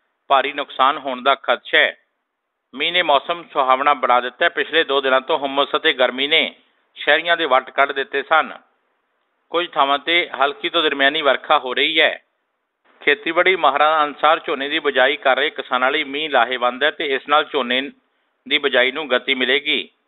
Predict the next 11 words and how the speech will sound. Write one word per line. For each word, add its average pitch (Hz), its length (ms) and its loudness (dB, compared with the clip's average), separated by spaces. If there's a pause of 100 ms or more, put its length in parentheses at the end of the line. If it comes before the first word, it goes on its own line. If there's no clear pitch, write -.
(400)
ਮੀਂਹ 160 140 -2
ਨਾਲ 175 200 2
ਮੱਕੀ 147 360 -4
ਦੇ 165 120 2
ਕਿਸਾਨਾਂ 131 340 -2
ਨੂੰ 151 220 -6
ਘਾਟਾ 143 280 0
ਝੱਲਣਾ 131 360 -2
ਪੈ 120 200 0
ਸਕਦਾ 127 340 0
ਹੈ। 98 240 0